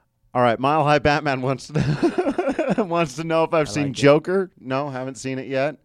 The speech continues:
Speaker 1: I will. I will give you a full report, a spoiler-free report sometime next week. Uh, I, I had planned to see it, but I've been sick in bed for most of the week. And,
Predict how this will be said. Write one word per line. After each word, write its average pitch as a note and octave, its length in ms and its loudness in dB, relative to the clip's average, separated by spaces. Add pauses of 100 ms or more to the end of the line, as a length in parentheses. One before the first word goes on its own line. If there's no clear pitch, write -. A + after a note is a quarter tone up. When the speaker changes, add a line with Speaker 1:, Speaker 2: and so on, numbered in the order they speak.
(340)
Speaker 1:
I A2+ 80 2
will. B2 480 4
I B2+ 100 2
will B2 120 4
give A#2+ 200 -2
you A#2+ 180 -4
a A2+ 100 -2
full B2+ 340 -6
report, B2+ 480 -4
a A2+ 100 -10
spoiler-free B2 760 -2
report A#2+ 480 -6 (540)
sometime A#2+ 520 -6
next A2 300 -6
week. A#2 360 -6 (440)
Uh, F#2+ 220 -8
I, A#2 280 -4
I B2+ 40 0
had B2+ 100 -4
planned C3 300 -4
to G#2+ 80 -4
see G#2+ 220 -6
it, F#2+ 120 -8
but G2 80 -4
I've F#2+ 140 -4
been F2+ 160 -8
sick - 260 -12
in F2+ 120 -12
bed E2 260 -10
for E2 100 -14
most D#2 320 -14
of C#2+ 100 -20
the D#2 80 -10
week. D2 300 -10
And, D#2 220 -10